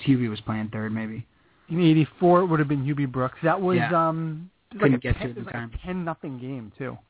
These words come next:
Speaker 1: Ten nothing. He struck out, like, seventeen
Speaker 2: Yeah.
Speaker 1: on, on a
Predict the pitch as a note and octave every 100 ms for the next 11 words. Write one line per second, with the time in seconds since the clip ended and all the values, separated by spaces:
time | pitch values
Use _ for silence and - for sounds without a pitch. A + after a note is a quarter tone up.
0 | - A3 G3 F3 E3 - D3+ - F#3+ F#3
1 | D#3 C3 B2 - D3 D3 - A#2+ A2 G#2
2 | G#2+ _ _ _ - D#3+ E3+ B2+ - D3
3 | D3+ D3 C3